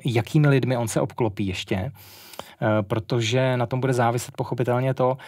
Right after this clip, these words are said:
jak se budou vyvíjet ty obchodní vztahy. Já si třeba, eh, dokážu představit, že vztahy s Čínou se můžou,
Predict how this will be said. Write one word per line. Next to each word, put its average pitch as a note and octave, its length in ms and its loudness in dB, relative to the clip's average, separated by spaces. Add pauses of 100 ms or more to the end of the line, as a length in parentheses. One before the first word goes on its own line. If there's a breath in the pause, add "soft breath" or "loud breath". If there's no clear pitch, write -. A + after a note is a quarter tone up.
(180 loud breath)
jak A#2+ 320 0
se - 160 0
budou C3 200 0
vyvíjet C3 320 2
ty C#3+ 80 0
obchodní D3 340 0
vztahy. C3+ 340 0
Já G2 220 -2
si A#2+ 140 -6
třeba, B2+ 420 0 (260)
eh, - 40 -4
dokážu A#2+ 400 -2
představit, B2 560 -2
že B2 300 0 (400 loud breath)
vztahy A#2+ 320 0
s - 100 -6
Čínou B2 300 0
se C3+ 140 0
můžou, B2+ 520 2